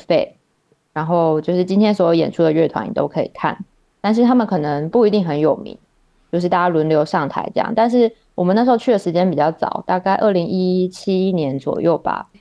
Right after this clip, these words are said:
所以很多可能现在蛮有名的团那个时候都还在做这种小型的公演，就有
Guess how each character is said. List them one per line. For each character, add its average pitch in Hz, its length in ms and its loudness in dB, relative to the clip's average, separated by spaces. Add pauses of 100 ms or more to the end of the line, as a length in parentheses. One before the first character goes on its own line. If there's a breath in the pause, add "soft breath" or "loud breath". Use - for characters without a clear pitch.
(100)
所 190 120 2
以 196 80 2
很 185 200 -2
多 180 200 2
可 185 140 -2
能 156 100 -2
现 233 140 0
在 214 180 0
蛮 175 200 0
有 180 100 2
名 147 140 -2
的 143 100 0
团 147 260 -2
那 160 80 -2
个 160 60 0
时 160 140 0
候 147 80 4
都 156 100 2
还 156 160 -2
在 151 160 2
做 156 180 0
这 156 80 -2
种 147 140 0
小 - 180 -6
型 - 220 -8
的 - 120 -8
公 156 220 -2
演， - 220 -2
就 170 140 2
有 147 260 2